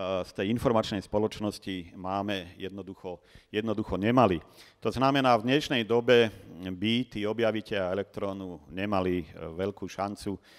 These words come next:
pretože, mm, treba vylepšovať, povedzme, pneumatiky na aute, ale nie, e, hľadať, e, hľadať elektrón. No, americké univerzity, e,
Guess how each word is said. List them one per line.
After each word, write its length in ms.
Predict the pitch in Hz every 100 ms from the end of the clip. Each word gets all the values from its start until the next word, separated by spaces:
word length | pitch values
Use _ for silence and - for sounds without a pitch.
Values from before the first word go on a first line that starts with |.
| - _
pretože, 560 | 95 92 101 101 92 85
mm, 1400 | - 76 78 - - - - - - 62 - 60 _ _ _
treba 640 | - 92 98 98 87 82 71
vylepšovať, 720 | 71 92 95 - 90 87 -
povedzme, 400 | 85 85 85 85
pneumatiky 640 | - 101 95 85 - - 90
na 240 | 90 98
aute, 180 | 101 -
ale 160 | 82 82
nie, 240 | 87 87
e, 40 | 87 - - - - - -
hľadať, 680 | 85 82 78 90 92 87 82 -
e, 20 | 87 90 78
hľadať 340 | 87 95 87 - -
elektrón. 560 | 113 117 - 98 85 - - _ - - - - - _ _ _ _ _ _ -
No, 240 | 123 151 - - -
americké 480 | 127 226 226 - 202
univerzity, 480 | 190 190 185 156 175 _ _ _
e, 380 | - 156 147 127